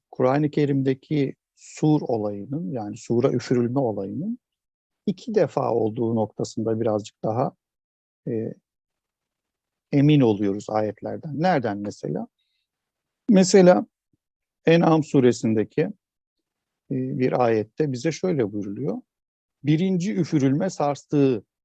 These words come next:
onu ikinci üfürülmenin takip ettiği günde. Yani burada açık açık iki kere olduğunu ve sura üfürülünce Allah'ın diledikleri müstesna olmak üzere işte,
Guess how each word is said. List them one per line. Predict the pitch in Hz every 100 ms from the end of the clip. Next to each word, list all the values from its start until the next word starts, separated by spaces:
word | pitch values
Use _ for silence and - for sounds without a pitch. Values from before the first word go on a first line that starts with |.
| _ _ _ _ _ -
onu | 147 135 196
ikinci | 156 - 151 123 190
üfürülmenin | 165 - 120 113 113 147
takip | 147 147 135 - 131
ettiği | 113 - 151 147
günde. | 127 120 113 - _ _ _ _ _ _ _ _ _ _ _ _
Yani | - - _
burada | 165 165 143 -
açık | 160 -
açık | 107 - - 156
iki | - 175
kere | 143 113
olduğunu | 107 107 104 95 110 214 - _ _ _ _ _ _ _ _ _ -
ve | 156
sura | 180 - 180 165 185
üfürülünce | 170 165 175 165 160 107 113 214 - _ -
Allah'ın | 175 165 165 175 156
diledikleri | 151 147 143 160 147
müstesna | 139 - - - 143 120
olmak | 104 98 95 120
üzere | 127 160
işte, | 139 - 151